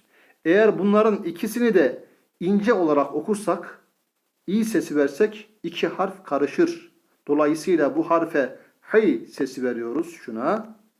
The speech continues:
kalın olaraktan. Bu harfe ince diye i sesi veriyoruz. Fe, hi, me. Ra,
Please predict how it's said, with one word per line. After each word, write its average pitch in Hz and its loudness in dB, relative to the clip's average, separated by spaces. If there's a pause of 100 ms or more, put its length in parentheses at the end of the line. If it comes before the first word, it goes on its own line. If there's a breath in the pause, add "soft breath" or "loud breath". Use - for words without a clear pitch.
(580)
kalın 117 -8
olaraktan. 113 -6 (320 soft breath)
Bu 220 0
harfe 220 0
ince 208 2
diye 175 4 (380)
i 220 0
sesi 143 -4
veriyoruz. 113 -4
Fe, - 0 (380)
hi, 226 -2 (480)
me. 147 -4 (1900 soft breath)
Ra, 190 2